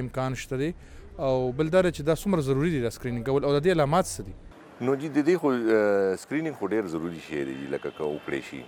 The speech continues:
Speaker 2: موږ خو دا وایو چې، آه، آه،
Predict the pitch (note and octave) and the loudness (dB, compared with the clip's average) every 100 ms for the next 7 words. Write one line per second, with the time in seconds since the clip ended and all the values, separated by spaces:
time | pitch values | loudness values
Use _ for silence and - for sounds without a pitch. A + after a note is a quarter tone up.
0 | - - - G2 G#2+ F#2+ F#2+ G#2 F#2+ F#2 | -18 -20 -10 -6 -4 -2 2 4 4 2
1 | F#2+ F2+ F2 D#2+ D2 F2 E2+ D#2+ D#2+ D#2 | 0 -2 -6 -6 -6 -4 -2 0 2 0
2 | D#2 D2+ D2 D2+ D2 C#2+ C#2+ D2+ D2 D2 | 0 -2 -4 -8 -12 -14 -10 -8 -6 -6
3 | C#2 | -6